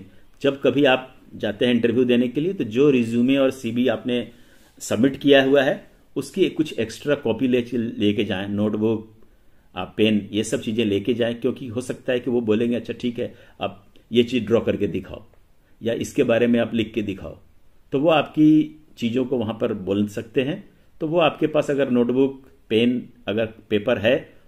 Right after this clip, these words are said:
तो आप उसको लिख के दे सकते हैं। और रिज्यूमे की एक्स्ट्रा कॉपी इसलिए बताई जाती है कि जब आप इंटरव्यू आपका ख़त्म होता है, तो मान लो इंटरव्यू लेने वाले दो या तीन हैं,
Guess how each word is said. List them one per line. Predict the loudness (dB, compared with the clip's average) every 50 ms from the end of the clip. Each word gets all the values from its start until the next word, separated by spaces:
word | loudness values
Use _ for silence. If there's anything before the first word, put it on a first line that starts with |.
| _ -8
तो | -4 -2
आप | -2 0 0 -2
उसको | -6 -4 -2 0
लिख | 0 0 0 -2 0 0
के | 0 0
दे | 0 -2
सकते | -6 -8 -14 -16 -16 -16
हैं। | -14 -14 -16 -18 -20 _ _ _ -20 -20 _ _ -6
और | -4 -4 -2
रिज्यूमे | 0 -2 0 0 2 2 2 2
की | 2 2
एक्स्ट्रा | 2 2 -2 -4 -2 -2 0
कॉपी | 0 0 0 0 0
इसलिए | -2 -2 0 0 2
बताई | 2 4 4 4 6 6 6
जाती | 4 4 4 4 4 4
है | 4 4 2 0 -6 -20 -20 -20 -10 -6
कि | -4 0
जब | 2 4 4 4
आप | 4 2 2 2
इंटरव्यू | 0 0 0 -2 0 2 2
आपका | 4 2 2 0 -2
ख़त्म | -4 -4 -4 -2 0 0 2
होता | 2 2 0 0 0 -2 -2
है, | -2 -4 -6 -8 -12 -20 -20 -20 _ _
तो | -12 -8 -4 -2
मान | 0 0 2
लो | 2 2 0
इंटरव्यू | 0 0 0 0 2
लेने | 4 4 4 2 2
वाले | 2 2 2 2
दो | 2 4 2
या | 2 2
तीन | 0 0 0 2 2
हैं, | 0 -2 -4 -8 -12